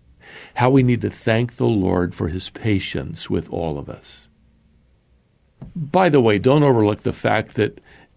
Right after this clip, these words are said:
as the New Testament reveals the failures of Peter, it also reveals that he grew up in his walk with Christ over the years. I don't, I don't think he ever forgot the sound of that rooster.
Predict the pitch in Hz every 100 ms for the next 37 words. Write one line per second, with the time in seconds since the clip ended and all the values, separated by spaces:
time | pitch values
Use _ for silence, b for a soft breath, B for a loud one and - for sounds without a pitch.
0 | - 127 110 123 147 - 151 131 143 131
1 | 113 107 90 107 107 110 104 98 - 104
2 | 98 101 98 98 90 - 98 85 - -
3 | 98 90 85 82 _ _ _ _ - 135
4 | 143 165 143 104 95 85 104 95 87 90
5 | 92 92 92 95 104 95 98 82 - -
6 | - _ b 110 98 95 101 85 85 -
7 | 95 - - 98 82 80 - - - 101
8 | 92 90 87 92 85 85 80 - B B
9 | B B - - - 165 240 196 - -
10 | - - 214 123 - 120 127 127 139 147
11 | - 90 82 92 - - - - 101 90
12 | 82 80 - - 107 92 87 92 - 92
13 | 90 98 - - -